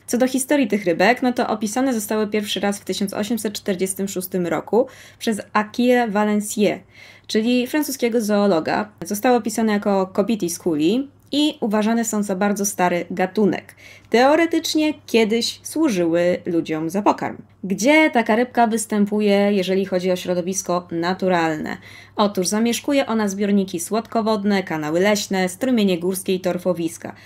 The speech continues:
Pochodzi z Azji, głównie Malezja, Tajlandia i Borneo. Wygląd rybki jest bardzo charakterystyczny.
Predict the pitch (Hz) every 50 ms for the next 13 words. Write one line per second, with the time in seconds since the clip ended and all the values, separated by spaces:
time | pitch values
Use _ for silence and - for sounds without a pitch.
0 | - - - - 277 277 277 277 262 240 226 - 240 240 240 233 233 233 - -
1 | - 185 175 165 170 175 175 175 170 175 180 180 - - _ _ 254 262 233 214
2 | 190 - - 156 123 110 - - - - - - - - - 226 262 302 269 269
3 | 269 269 269 220 185 190 208 202 190 202 202 196 196 - 285 277 233 190 180 175
4 | 170 170 170 170 180 - 214 220 220 - - 185 208 214 214 202 190 170 156 139
5 | 71 - - - - _ _ _ _ - 233 311 311 330 320 320 302 254 262 262
6 | - - 208 214 196 190 - 175 - 190 196 196 196 170 170 - 160 151 160 -
7 | - 165 170 165 165 - - 165 170 - - 190 202 240 269 277 277